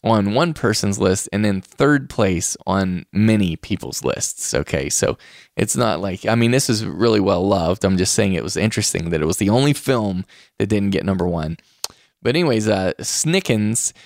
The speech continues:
she writes, "I went into this, Better Watch Out, blind.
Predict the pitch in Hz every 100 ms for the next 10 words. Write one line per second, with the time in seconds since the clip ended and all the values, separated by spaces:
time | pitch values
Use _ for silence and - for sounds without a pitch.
0 | _ - - 131 127 113 113 - _ _
1 | _ _ _ - - 123 156 175 165 147
2 | 139 123 120 117 - - - - 107 117
3 | 117 110 - 104 98 - _ _ _ _
4 | 92 107 110 104 92 87 90 -